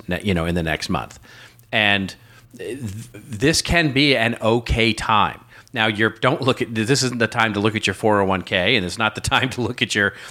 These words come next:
you know, your portfolio of your, of your stock market.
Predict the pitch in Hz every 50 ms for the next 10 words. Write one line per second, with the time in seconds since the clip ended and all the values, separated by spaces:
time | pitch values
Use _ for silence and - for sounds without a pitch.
0 | - - 127 113 107 104 98 - - - - - 113 107 - - 123 110 - -
1 | 120 110 104 101 98 92 92 95 92 92 98 - 101 98 90 95 90 90 - -
2 | 143 160 160 147 - 104 85 85 - 95 92 -